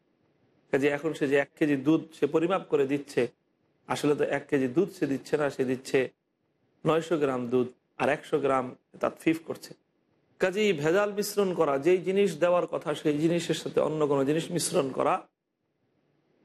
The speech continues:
এটাতেও কিন্তু তাতফিফের এই ভয়াবহ পরিণাম তার মধ্যে চলে আসবে। প্রিয় দর্শক, ঠিক তেমনিভাবে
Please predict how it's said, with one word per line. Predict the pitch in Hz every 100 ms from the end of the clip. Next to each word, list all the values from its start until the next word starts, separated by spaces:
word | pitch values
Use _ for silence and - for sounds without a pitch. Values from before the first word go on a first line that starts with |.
| -
এটাতেও | 165 190 185 170 151 135
কিন্তু | 139 135 139 127 - _ _ _ _ _
তাতফিফের | 147 143 - 180 175 147 139
এই | 131 120
ভয়াবহ | 143 143 135 139 123 - _ _ _ _ -
পরিণাম | 156 151 175 151
তার | 139 127
মধ্যে | 127 120
চলে | 120 123 113
আসবে। | 110 - - _ _
প্রিয় | 170 156
দর্শক, | 156 156 -
ঠিক | 170
তেমনিভাবে | 165 151 147 147 139 135